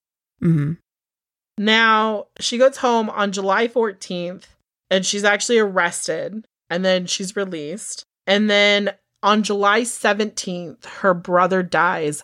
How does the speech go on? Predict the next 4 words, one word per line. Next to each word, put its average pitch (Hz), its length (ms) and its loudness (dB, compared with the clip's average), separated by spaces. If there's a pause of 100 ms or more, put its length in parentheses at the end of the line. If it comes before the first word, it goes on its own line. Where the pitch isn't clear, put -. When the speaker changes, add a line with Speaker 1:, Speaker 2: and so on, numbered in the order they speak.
(160)
Speaker 2:
of 165 240 0 (200)
esophageal 160 800 -4
cancer. - 600 -14 (600)
Speaker 1:
Mm-hmm. 147 360 -6